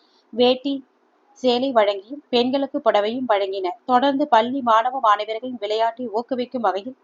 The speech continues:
செல்போனை தவிர்த்து பாரம்பரிய விளையாட்டை விளையாட வேண்டும் என்ற நோக்கில் ஓட்டப்பந்தயம், நொண்டியாட்டம் உட்பட பல்வேறு விளையாட்டுப் போட்டிகள் முடிவெற்று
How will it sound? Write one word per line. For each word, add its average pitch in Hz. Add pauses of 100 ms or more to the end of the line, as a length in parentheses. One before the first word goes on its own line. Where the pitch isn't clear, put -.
(480)
செல்போனை 277
தவிர்த்து 233
பாரம்பரிய 262
விளையாட்டை 233
விளையாட 247
வேண்டும் 254
என்ற 196
நோக்கில் 202
ஓட்டப்பந்தயம், 247 (500)
நொண்டியாட்டம் 262
உட்பட 226
பல்வேறு 254
விளையாட்டுப் 240
போட்டிகள் 226
முடிவெற்று 202